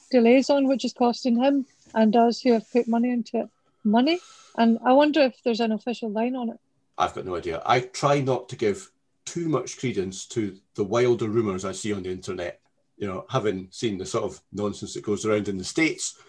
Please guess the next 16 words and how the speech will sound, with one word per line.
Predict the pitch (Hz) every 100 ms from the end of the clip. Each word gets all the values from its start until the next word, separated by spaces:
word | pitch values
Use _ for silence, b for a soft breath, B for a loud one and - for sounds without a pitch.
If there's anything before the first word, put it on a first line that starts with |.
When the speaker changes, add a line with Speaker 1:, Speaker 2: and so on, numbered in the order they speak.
| b b -
Speaker 2:
you | 123
know | 113 123 139 101
that | 95 95
a | 107
lot | 127 135
of |
the | 101
stuff | - 90
that's | -
going | - 95
around | 90 90
on | 87
the | 90
internet | 82 - 87 87 -
is | - - -
either | 143 120 110 95